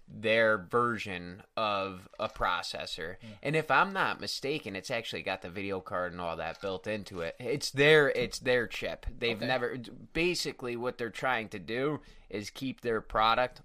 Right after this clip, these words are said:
Speaker 1: all Apple inside and out, because the inside of their laptops and their Macs, the, the
Speaker 2: Desktop.
Speaker 1: desktop, those have
Speaker 2: Components from different places.
Speaker 1: Right,
Speaker 2: Yeah, they're
Speaker 1: right.
Speaker 2: trying to go
Speaker 1: They're trying to
Speaker 2: a hundred percent
Speaker 1: push
Speaker 2: independent.
Speaker 1: everybody out.
Speaker 2: Yeah, okay.
Speaker 1: Yep.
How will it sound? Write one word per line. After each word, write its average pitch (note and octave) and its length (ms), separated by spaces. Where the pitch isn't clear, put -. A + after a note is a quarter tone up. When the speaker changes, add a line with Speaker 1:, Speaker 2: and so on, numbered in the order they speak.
Speaker 1:
all A2 420
Apple F#2+ 540
inside G2+ 540
and F2 100
out, E2+ 300
because G2 460
the G2+ 180
inside G#2+ 600
of F#2 200
their F#2+ 340
laptops F#2 880
and B2 320
their G2 300
Macs, A2 600
the, E2+ 280
the F#2 240
Speaker 2:
Desktop. G#2 140
Speaker 1:
desktop, F#2+ 560
those C3 320
have G2+ 480
Speaker 2:
Components A2 540
from G2 200
different F#2+ 320
places. F2+ 320
Speaker 1:
Right, A2+ 320
Speaker 2:
Yeah, E2 320
they're F#2+ 120
Speaker 1:
right. - 80
Speaker 2:
trying G2 180
to F#2+ 60
go F2+ 220
Speaker 1:
They're F2+ 80
trying - 20
to G#2+ 180
Speaker 2:
a - 20
hundred - 40
percent G2 280
Speaker 1:
push G2+ 100
Speaker 2:
independent. F#2 300
Speaker 1:
everybody E2+ 280
out. E2 160
Speaker 2:
Yeah, F2+ 120
okay. - 140
Speaker 1:
Yep. F#2+ 160